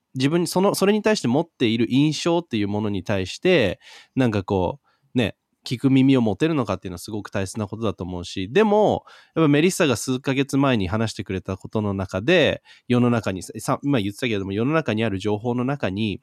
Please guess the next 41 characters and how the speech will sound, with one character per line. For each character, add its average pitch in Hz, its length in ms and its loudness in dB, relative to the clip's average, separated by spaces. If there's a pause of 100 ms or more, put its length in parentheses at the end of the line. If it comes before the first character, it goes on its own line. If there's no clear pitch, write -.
ね、 117 80 -2
私 185 300 0
た 196 80 -4
ち 151 80 -6
が 101 100 -2
教 131 220 0
会 139 160 0
の 147 100 -2
中 151 220 -4
で 113 100 0
神 139 220 -2
様 120 240 -2
の、 110 280 -2 (300)
ね、 104 140 0
こ 104 100 0
の 104 60 0
良 127 160 4
い 123 40 4
知 - 120 -8
ら 101 80 0
せ 98 140 -2
っ - 20 -4
て - 140 -10
聞 - 120 -16
く 120 100 0
時 107 140 0
間 113 180 0
は 110 100 2
一 104 60 -2
週 151 200 -2
間 110 120 -2
の 98 80 -2
中 92 200 -6
で 85 80 -10
一 113 180 -4
時 117 80 -2
間 113 160 0
だ 104 80 -4
け。 - 220 -8 (400)
で 170 100 4
も、 180 380 2